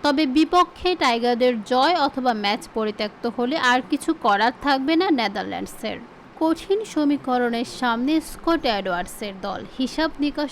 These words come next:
জটিল করে দিয়েছে রান রেট। বাংলাদেশের রান রেট দশমিক চার সাত আট, নেদারল্যান্ডসের অবস্থা নাজুক, মাইনাসের ঘরে দশমিক চার শূন্য আট। যদি বাংলাদেশ হেরে যায় আর ডাচরা জিতে যায়, তখন দু দলের হবে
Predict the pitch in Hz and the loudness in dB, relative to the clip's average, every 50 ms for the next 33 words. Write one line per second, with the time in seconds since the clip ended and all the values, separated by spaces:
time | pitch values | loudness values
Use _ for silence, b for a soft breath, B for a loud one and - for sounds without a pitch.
0 | - - - 247 247 240 269 269 254 247 - 247 226 220 208 202 196 208 208 208 | -6 -2 0 2 2 2 0 -2 -4 -2 -2 -2 -2 0 -2 -4 -6 -6 -6 -6
1 | 208 - - - 302 311 269 226 208 208 196 190 190 185 185 190 185 185 190 - | -6 -6 -4 -2 0 0 0 2 2 2 2 2 2 0 -4 -6 -8 -8 -10 -12
2 | - - 240 233 240 226 233 233 247 254 277 311 - - - 294 262 220 226 214 | -12 -6 -2 2 2 2 2 2 0 0 0 -2 -2 0 0 0 0 2 4 4
3 | 214 220 240 240 254 285 302 - - - 240 220 247 247 247 - - 320 302 330 | 4 2 2 0 0 0 -2 -4 -6 -6 0 2 2 2 2 2 0 2 2 2
4 | 302 - - - 247 214 220 269 269 - - - 262 202 175 - - 214 190 170 | 2 0 -2 -2 2 2 2 2 0 -4 -4 -2 0 0 0 0 0 0 0 0
5 | - - B B B B B B B 254 247 262 254 233 294 320 339 359 381 359 | 0 -4 B B B B B B B 0 2 4 4 4 4 4 4 4 2 0
6 | 339 - - 349 349 294 269 247 302 302 - - - 269 233 214 190 190 190 220 | 0 0 0 2 4 4 4 2 2 0 0 -2 -2 -2 0 0 0 -2 -2 -4
7 | 214 196 - - - - - 240 233 214 220 233 269 320 - - 320 330 311 269 | -6 -8 -8 -12 -16 -8 -2 0 2 2 2 2 0 0 0 0 0 0 2 0
8 | 240 202 240 240 240 262 277 233 220 220 226 220 - 269 262 269 269 233 - - | 0 0 2 2 2 2 0 0 0 -2 -2 -2 -4 -4 -2 -2 -2 -2 -4 -4
9 | 226 180 202 - - - 220 214 208 196 185 175 175 - 202 - - - - - | -4 -4 -4 -6 -6 -6 -6 -4 -4 -4 -2 -2 -2 -4 -6 -8 -14 -20 -20 -20
10 | - - - - - - - 285 254 302 320 302 339 277 247 269 262 269 285 311 | -20 -20 -20 -20 -14 -4 -2 0 2 2 4 2 2 2 4 4 4 4 4 2
11 | 330 339 349 392 403 - - - - 320 330 349 349 320 - 359 370 - - 294 | 2 2 2 2 0 -2 -2 -2 2 2 4 4 4 2 2 2 2 2 4 4
12 | 285 285 285 240 208 226 196 202 233 - - 277 262 254 226 208 240 262 262 - | 4 4 4 2 0 0 0 0 -2 -2 -4 -2 0 0 0 -2 -2 -4 -2 0
13 | 302 294 202 208 220 294 302 - 285 262 269 - - 302 294 269 240 277 285 262 | -2 -2 0 0 0 0 0 2 2 2 2 2 2 2 4 4 4 2 0 0
14 | 294 320 330 339 349 320 330 330 330 269 233 269 | 2 2 2 2 2 2 2 0 0 2 0 0